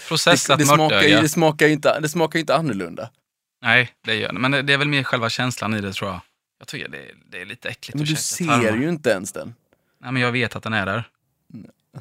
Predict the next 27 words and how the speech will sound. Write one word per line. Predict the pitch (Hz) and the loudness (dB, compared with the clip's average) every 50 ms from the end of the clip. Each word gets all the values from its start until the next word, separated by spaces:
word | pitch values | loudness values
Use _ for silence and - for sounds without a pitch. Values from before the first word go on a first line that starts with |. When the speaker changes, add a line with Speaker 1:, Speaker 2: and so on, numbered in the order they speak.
| - - - - - - - - - | -20 -18 -18 -18 -18 -18 -20 -20 -14
Speaker 1:
Det | 135 131 | -4 0
rä-, | 131 120 104 | 0 0 2
det | 123 127 123 | 2 0 2
räcker | 120 127 120 - - 101 | 2 0 0 -2 -8 -10
ju. | 101 101 - _ - - - - - - | -10 -10 -12 _ -12 -12 -12 -12 -14 -10
Speaker 2:
Ja, | _ - 151 | _ -2 -2
men | 175 170 | 2 4
då | 175 175 107 | 4 2 2
förstår | 131 156 151 226 156 110 | 0 -4 -2 2 4 4
jag | 117 | 4
att | 123 | 4
du | 160 185 | 4 -2
inte | 165 156 | -4 -4
vill | 151 135 | -4 -4
pilla | 127 - 160 131 104 92 | -2 -2 0 0 2 0
där, | 98 101 | 0 -2
för | 107 117 | -2 -4
då | 123 123 | -4 -4
blir | 131 165 170 131 | -2 -2 -2 0
det | 113 120 | 0 0
ju | 120 117 117 117 107 - 95 123 | -2 -2 -2 -4 -8 -8 -10 -6
helt | 127 127 104 - | -4 -4 -4 -4
plötsligt | - 113 101 107 104 92 - - _ | -6 -6 -4 -4 -6 -6 -6 -12 _
åtta | - 143 127 - _ _ - 120 | -6 -6 -6 -6 _ _ 0 2
gånger | 139 143 139 123 | 2 4 2 4
mer | 120 117 107 | 2 2 2
jobb | 104 113 110 95 90 90 90 | 0 0 -2 -2 -4 -4 -8